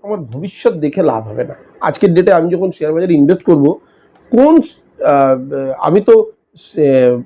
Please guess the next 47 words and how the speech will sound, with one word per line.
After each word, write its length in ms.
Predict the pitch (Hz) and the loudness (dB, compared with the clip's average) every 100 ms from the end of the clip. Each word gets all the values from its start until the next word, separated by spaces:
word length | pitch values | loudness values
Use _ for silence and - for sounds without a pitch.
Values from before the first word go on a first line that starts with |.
| - _ | -14 _
প্রথম 220 | - 175 220 220 | -2 2 2 2
কথা 120 | 220 | 2
হচ্ছে 160 | 214 220 | 0 0
কোনো 220 | 214 208 208 | 0 2 0
সেক্টরকে 400 | 196 175 226 220 | -4 -2 -2 0
বেছে 200 | 226 175 | -2 0
নিতে 180 | 233 226 208 | 0 0 0
পারবো 180 | 220 175 | 0 0
না, 60 | 113 - _ _ _ 165 | -2 -8 _ _ _ -2
হয় 160 | 208 220 | 0 0
আমাকে 180 | 226 226 220 | -2 -2 -4
ইটিএফ 260 | 190 240 180 | 0 2 2
বেছে 160 | 160 139 | 0 -2
নিতে 120 | 117 117 | -8 -10
হচ্ছে। 140 | 113 | -6
কিন্তু 140 | 165 160 | 0 0
আমি 80 | 156 | 0
যদি 100 | 180 208 | -6 -6
মনে 100 | 220 | -4
করি 100 | 208 - | -6 -2
স্টক, 200 | 165 - | -4 -4
আমার 140 | 135 180 | -2 -2
এখানে 180 | 190 214 190 | 0 -2 -2
বক্তব্য 280 | - 226 214 | -2 -4 -4
হচ্ছে 180 | 233 - - - _ _ _ - | 0 2 0 -2 _ _ _ -4
যখন 220 | 135 175 | -2 0
আমি 100 | 202 208 | 0 -2
স্টক 260 | - 143 127 - | -2 0 0 -4
কিনবো, 220 | 123 104 107 | -10 -8 -2
আমি 80 | 139 | 0
যদি 100 | 160 156 | 2 2
মনে 100 | 165 | 2
করি 100 | 175 165 - | 2 0 -2
সেক্টর, 440 | 143 _ - 170 123 - _ _ - | -10 _ -2 -2 -4 -10 _ _ -2
কোন 180 | 170 214 208 | 2 2 0
সেক্টর 300 | 170 160 190 160 | -6 -4 -4 -2
আগে 140 | 131 143 131 | -4 -4 -2
যাবে 200 | 147 156 120 | -2 -4 -6
সেই 140 | - 151 | -10 -14
সেক্টর 280 | 143 - 151 147 | -14 -16 -14 -10
দেখে 180 | 165 180 | -6 -2
আমি 80 | 151 156 | -2 -2
যদি 100 | 156 143 | 0 0
মনে 100 | 139 143 | 0 -2
করি 100 | 147 | 0
কোনো 120 | 147 135 | 0 -2
স্টককে, 460 | - 147 - - | -2 -2 -2 0